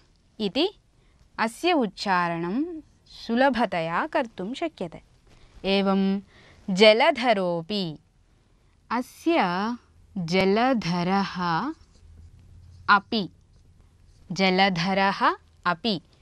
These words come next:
जलधरोऽपि इति अस्य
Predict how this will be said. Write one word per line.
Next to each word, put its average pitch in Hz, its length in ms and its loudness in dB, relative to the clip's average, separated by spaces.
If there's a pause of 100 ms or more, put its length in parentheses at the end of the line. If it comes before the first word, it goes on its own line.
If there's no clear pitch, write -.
(300)
जलधरोऽपि 208 1300 2 (540)
इति 262 300 -2 (540)
अस्य 277 400 0